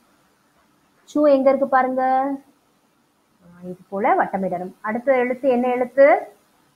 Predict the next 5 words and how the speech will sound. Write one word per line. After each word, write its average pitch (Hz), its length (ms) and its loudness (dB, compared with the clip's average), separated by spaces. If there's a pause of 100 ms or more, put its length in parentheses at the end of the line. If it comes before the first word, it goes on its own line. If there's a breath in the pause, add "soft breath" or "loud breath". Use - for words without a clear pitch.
(1300)
மூ. 240 300 0 (520)
மூ 277 180 -2
எங்கே 262 240 2
உள்ளது 262 260 -2
பாருங்கள். 262 680 0